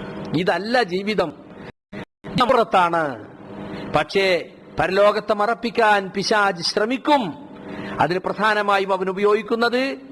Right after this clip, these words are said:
സമ്പത്തിനെയാണ്. സമ്പത്താണ് പലപ്പോഴും നമുക്ക് പരലോകത്തെ മറപ്പിക്കുന്നത്. പണം ജീവിതത്തിന്റെ അവശ്യോപാധിയാണ്. കഞ്ഞിയും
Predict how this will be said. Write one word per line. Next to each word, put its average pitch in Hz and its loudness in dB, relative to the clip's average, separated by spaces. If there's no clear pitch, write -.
സമ്പത്തിനെയാണ്. 156 -2
സമ്പത്താണ് 277 2
പലപ്പോഴും 277 4
നമുക്ക് 285 0
പരലോകത്തെ 226 0
മറപ്പിക്കുന്നത്. 214 -2
പണം 190 -4
ജീവിതത്തിന്റെ 196 -2
അവശ്യോപാധിയാണ്. 208 0
കഞ്ഞിയും 196 0